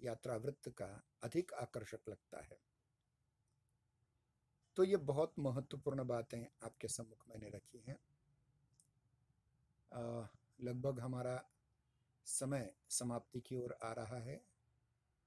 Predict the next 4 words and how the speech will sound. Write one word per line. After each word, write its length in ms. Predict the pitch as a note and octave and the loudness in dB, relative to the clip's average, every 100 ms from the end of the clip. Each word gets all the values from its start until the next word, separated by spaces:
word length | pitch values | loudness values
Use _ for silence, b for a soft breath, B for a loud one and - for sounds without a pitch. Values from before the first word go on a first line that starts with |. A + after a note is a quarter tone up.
| _ _ _ _ _ _ _ _ _ _ _ _ _ - _ _ _ _ | _ _ _ _ _ _ _ _ _ _ _ _ _ -20 _ _ _ _
अगर 300 | B2+ C3+ D#3 - _ _ _ _ | 2 4 4 2 _ _ _ _
ध्यान 180 | B2 C#3 | 0 2
रखिए 320 | F3 D3+ E3+ | 2 0 -2
कि 340 | E3+ F#3 F3 | 0 2 2